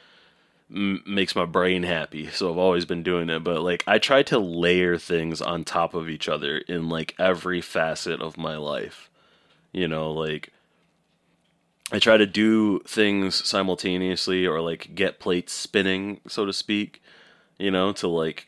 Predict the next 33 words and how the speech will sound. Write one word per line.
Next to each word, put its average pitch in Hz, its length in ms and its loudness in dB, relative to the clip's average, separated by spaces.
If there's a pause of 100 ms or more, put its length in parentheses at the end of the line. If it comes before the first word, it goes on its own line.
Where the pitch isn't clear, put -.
compound 92 880 0
the, 85 340 -8
uh, 78 320 -4 (680)
the - 140 -6
efforts 90 340 -2
I'm 87 160 0
making. 87 500 -4 (720)
So, 98 240 0
like, 92 460 4 (1000)
I 110 60 -2
mean, 107 300 2
plenty 147 280 6
of, 110 160 6
I'm, 151 160 4
I'm 151 120 2
sure - 160 0
plenty 90 200 0
of 85 60 -6
people 82 220 -4
do 78 160 -6
this, 80 160 -4
but, 92 80 -4
like, 92 160 -2
simple 110 240 -4
things 95 260 -2
like, 87 180 -4
you 90 60 -6
know, 82 240 -2
I'll 82 300 2
start 90 240 0
up 85 120 -4
the 90 80 -6
laundry, 87 640 0